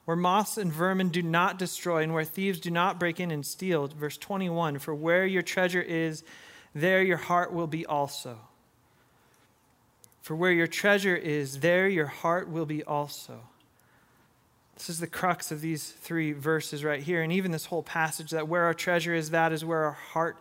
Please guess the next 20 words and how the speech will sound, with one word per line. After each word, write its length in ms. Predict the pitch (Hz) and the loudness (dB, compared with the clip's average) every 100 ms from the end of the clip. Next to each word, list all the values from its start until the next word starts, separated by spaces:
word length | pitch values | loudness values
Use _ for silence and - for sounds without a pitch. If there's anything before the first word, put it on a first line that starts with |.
| - | -14
is. 380 | 123 117 - - _ _ _ _ _ _ _ _ - | -16 -14 -18 -20 _ _ _ _ _ _ _ _ -4
Our 120 | 170 | 0
treasure 640 | 170 - 202 214 185 165 165 | 0 0 4 4 4 0 2
reflects 600 | 160 - 190 185 185 - | -2 -2 2 2 2 0
our 160 | 175 | 0
direction. 720 | 165 156 143 135 - - 117 113 _ _ _ _ _ _ _ _ _ - | 2 2 0 -2 -6 -12 -14 -18 _ _ _ _ _ _ _ _ _ -6
It 60 | |
reflects 600 | 165 165 - 220 208 - | -2 -2 2 4 2 2
where 160 | 196 190 | 2 2
we're 100 | 180 | 2
going. 460 | 147 175 175 151 143 | 2 2 2 2 0
Our 100 | 160 | -2
passage 520 | - 208 202 190 - | 2 2 2 -4 -8
tonight 380 | 185 180 185 180 | -2 2 2 2
is 120 | 170 | -2
about 640 | 151 151 170 185 - 175 | 0 4 4 4 -2 -4
direction. 580 | 160 160 170 165 - 151 | 0 4 4 2 -6 -6
It's 160 | 143 160 | -6 0
about 280 | 170 185 | 0 0
trajectory. 920 | - 165 143 175 175 - 147 135 127 | -2 -6 2 4 4 0 -6 -6 -12